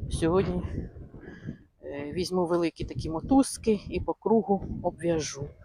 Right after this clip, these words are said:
Е, помідорчики вже в'яжуться. І ось сюди, дивіться, сливки такі. Це що у нас? Ріо Гранде. Бачите,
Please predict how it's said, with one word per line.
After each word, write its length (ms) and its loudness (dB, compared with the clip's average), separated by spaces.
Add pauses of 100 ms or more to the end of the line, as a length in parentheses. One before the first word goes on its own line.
(480)
Е, 280 -10
помідорчики 880 8 (720)
вже 180 2
в'яжуться. 680 4 (640)
І 100 -16
ось 180 -16
сюди, 260 2
дивіться, 440 -6
сливки 540 -2
такі. 320 -4 (340)
Це 140 -6 (880)
що 260 -2
у 60 0
нас? 300 -8
Ріо 320 10
Гранде. 600 4 (1120)
Бачите, 480 -4